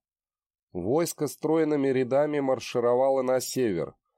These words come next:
в столицу юго-восточного края, город-крепость Рунд. Копьеносцы, как и мечники, шли налегке.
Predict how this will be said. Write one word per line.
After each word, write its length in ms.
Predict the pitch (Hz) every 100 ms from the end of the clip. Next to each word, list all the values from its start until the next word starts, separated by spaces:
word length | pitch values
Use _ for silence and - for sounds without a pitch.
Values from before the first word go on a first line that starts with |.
| _ _ -
в 40 |
столицу 600 | - 113 120 151 156 147
юго-восточного 1040 | 127 123 113 117 110 147 143 - 127 123
края, 480 | - 127 127 104 78
город-крепость 1080 | 80 101 127 120 - - 113 113 120 - -
Рунд. 460 | 104 104 80 - _ _ _ _ _ _ _ _ _ _ _ _ -
Копьеносцы, 1000 | 127 131 143 165 190 175 - 113 85 _
как 260 | - 135 123
и 60 | 139
мечники, 680 | 156 156 - 104 87 85 76
шли 300 | - 127 160
налегке. 680 | 147 143 - - 104 69